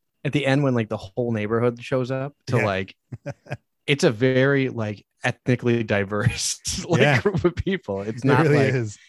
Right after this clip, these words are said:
Speaker 1: it's not like, you know, one race of people, but it's, it's, I mean, it's super diverse. And it's
Speaker 2: Yeah.
Speaker 1: like, "Oh, i-, they're just fucking over everybody?"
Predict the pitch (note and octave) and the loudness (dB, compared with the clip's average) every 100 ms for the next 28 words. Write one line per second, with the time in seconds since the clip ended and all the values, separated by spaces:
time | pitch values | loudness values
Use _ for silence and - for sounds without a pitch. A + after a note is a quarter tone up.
0 | - C#3+ C#3 D#3+ E3 C#3+ A#2+ - B2+ G#2+ | -6 -4 2 2 2 0 -2 -4 -4 -4
1 | G#2 _ - - A#2 B2+ B2+ C3 B2+ A#2 | -6 _ -18 -10 -2 2 2 2 0 2
2 | A#2+ - G#2 B2+ G#2 G2+ A2+ A2+ - _ | 0 -2 -4 -4 -6 -6 -6 -8 -12 _
3 | - A#2 - G#2 A2 G#2 G2+ _ _ _ | -6 -6 -4 -2 -2 -4 -10 _ _ _
4 | _ _ C3+ C#3 - - C3+ C#3 C#3 A#2+ | _ _ -10 -10 -12 -6 -4 -2 -2 -2
5 | A#2 A2+ A2+ E2+ - G2 F#2+ F2+ G2 - | -2 -2 -4 -6 -14 -12 -12 -8 -10 -10
6 | _ _ _ F3+ F#3+ A2 A#2 A2+ A#2+ B2 | _ _ _ 2 4 4 0 -2 -2 -2
7 | - B2 A#2 A#2+ A#2+ A2 G#2 B2 F#3+ G#3+ | -2 -4 -2 -4 -4 -4 -4 -4 -4 -4
8 | B3 C4+ | -6 -8